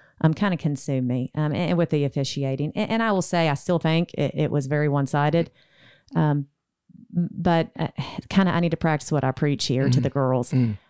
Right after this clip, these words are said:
Speaker 1: It, n-, absolutely nothing I can do to control that.
Speaker 2: That's
Speaker 1: Um,
Speaker 2: right.
Speaker 1: and I got so,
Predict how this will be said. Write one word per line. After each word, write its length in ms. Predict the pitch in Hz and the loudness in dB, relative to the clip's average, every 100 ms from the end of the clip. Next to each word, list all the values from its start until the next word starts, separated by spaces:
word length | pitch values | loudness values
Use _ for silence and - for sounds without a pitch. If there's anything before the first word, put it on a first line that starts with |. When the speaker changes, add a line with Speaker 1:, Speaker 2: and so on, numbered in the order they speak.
| _ | _
Speaker 1:
It, 160 | - - | -2 0
n-, 260 | 185 180 185 | 2 0 0
absolutely 340 | 170 160 175 160 | -2 -2 0 0
nothing 200 | 147 147 | 0 0
I 80 | |
can 80 | 143 | 2
do 100 | 143 | 2
to 80 | 139 | 0
control 360 | 135 127 135 127 | 0 0 0 0
that. 220 | 123 120 | 0 -2
Speaker 2:
That's 180 | 120 156 | -4 0
Speaker 1:
Um, 60 | |
Speaker 2:
right. 180 | 151 139 - | 0 0 0
Speaker 1:
and 240 | 156 151 | 0 0
I 160 | - 147 | 0 0
got 220 | 147 - | 0 -2
so, 720 | - - 170 175 170 170 165 | -4 0 2 4 4 6 4